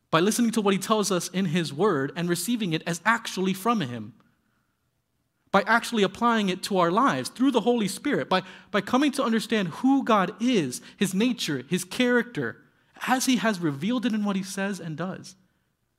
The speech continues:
We come to know God by hearing his call to obey and actually doing what he commands. We come to know God by seeing his love and coming to us and making a way back to himself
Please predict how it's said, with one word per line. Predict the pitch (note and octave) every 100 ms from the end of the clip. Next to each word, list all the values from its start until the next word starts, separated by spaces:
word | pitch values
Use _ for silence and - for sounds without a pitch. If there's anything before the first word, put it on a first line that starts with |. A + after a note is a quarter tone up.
| _ _ _ _ -
We | F#3+
come | A3+ A#3+
to |
know | A3 F3+
God | F3+ F#3
by | D3
hearing | - G3 F3
his | D3
call | - E3
to | D#3+ -
obey | C#3 C#3+ E3+ E3+ -
and | F3 F3+ - _ _ -
actually | G3+ A3 - - A#3 A3
doing | D#3 C#3+ A3 C4+ G#3+
what | G#3 G#3
he |
commands. | G#3+ A#3 B3+ F4 A#2+ - - _ _ _ _ _ _ _ _ _ _ _ _ _ _
We | F#3
come | - G#3+
to | A3
know | G3+
God | E3+ D#3+
by | D3
seeing | C#3 - F3 D#3+
his | C#3+
love | C3+ C3+ A#2 -
and | C#3+
coming | E3+ E3+ D3+
to | C#3
us | C3 -
and | D3+
making | D3+ E3+ D3+
a |
way | C#3 C#3
back | A#2+ C#3 - -
to | C3
himself | B2 - A#2+